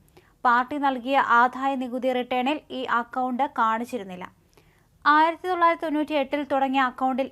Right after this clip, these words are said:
ഇപ്പോഴുള്ളത് അഞ്ച് കോടി പത്ത് ലക്ഷം രൂപയാണ്. ഇതിൽ ഒരു കോടി രൂപ ഫിക്സഡ് ഡെപ്പോസിറ്റാണ്. അതേസമയം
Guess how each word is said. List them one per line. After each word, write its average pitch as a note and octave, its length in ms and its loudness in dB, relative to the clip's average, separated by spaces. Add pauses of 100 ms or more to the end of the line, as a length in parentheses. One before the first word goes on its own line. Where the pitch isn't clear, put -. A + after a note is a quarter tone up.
(120)
ഇപ്പോഴുള്ളത് B3 560 0 (480)
അഞ്ച് B3 300 -2
കോടി C#4+ 240 0 (100)
പത്ത് A#3 340 -2
ലക്ഷം C4+ 260 -6 (100)
രൂപയാണ്. G3+ 440 -2 (360)
ഇതിൽ B3+ 180 -2 (220)
ഒരു C4+ 200 -4
കോടി C#4+ 260 2
രൂപ B3 160 2 (460)
ഫിക്സഡ് D4 500 -4 (100)
ഡെപ്പോസിറ്റാണ്. B3+ 720 -6 (760)
അതേസമയം C#4 540 0